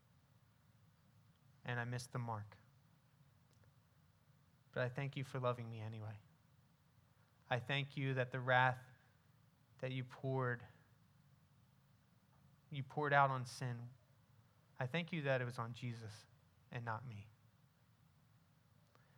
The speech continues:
And I pray for everyone here in this room, everyone who is here at Liberty Harrisburg today, that we would resonate with that, that this would sink into our hearts,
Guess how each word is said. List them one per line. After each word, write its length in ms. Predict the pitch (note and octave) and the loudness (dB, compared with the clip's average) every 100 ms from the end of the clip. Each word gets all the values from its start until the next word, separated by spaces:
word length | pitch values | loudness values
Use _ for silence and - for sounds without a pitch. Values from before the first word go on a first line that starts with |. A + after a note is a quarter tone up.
| - - | -14 -2
And 80 | C#3 | 0
I 60 | |
pray 220 | C3+ G3 | 4 4
for 220 | F3+ - E3 | 4 4 6
everyone 380 | E3 F3 D#3+ | 6 4 0
here 180 | C#3 D#3 | 0 -2
in 60 | D3 | -2
this 200 | C3+ C#3+ | -4 -4
room, 180 | C3+ B2 | -4 0
everyone 520 | C3+ D#3 D3 D3 C#3+ C#3+ - - - - - - | 0 0 0 0 -2 -6 -16 -20 -20 -20 -10 -2
who 160 | C#3 C3 - | 0 0 -2
is 140 | C#3+ - | -8 -6
here 280 | - F3+ E3 | 0 6 6
at 100 | D#3 | 6
Liberty 220 | D3+ D3 | 2 0
Harrisburg 580 | A#2+ D3 C#3 - C#3 - | 4 4 4 2 0 0
today, 300 | C3 B2+ B2+ | -2 0 0
that 200 | C#3 D#3 | -2 -2
we 180 | D3+ | -2
would 260 | D3 D3 C3+ - - - - - - - - C3+ B2+ | 0 0 -2 -8 -20 -20 -20 -20 -20 -20 -20 -8 2
resonate 520 | D3 E3 E3+ B2+ B2 | 4 4 0 -2 -4
with 120 | A#2+ - | -10 -8
that, 180 | A2 A2+ - - - _ - - - - | -10 -10 -16 -20 -20 _ -20 -20 -20 -14
that 80 | C3+ | -4
this 160 | E3+ E3 | -2 -2
would 120 | C#3 | -4
sink 420 | - - F#3+ F#3 | -6 -4 -2 -2
into 280 | D3+ - D3 | -6 -2 2
our 100 | A#2+ | 4
hearts, 420 | A2+ C#3 B2+ - | 6 4 4 -2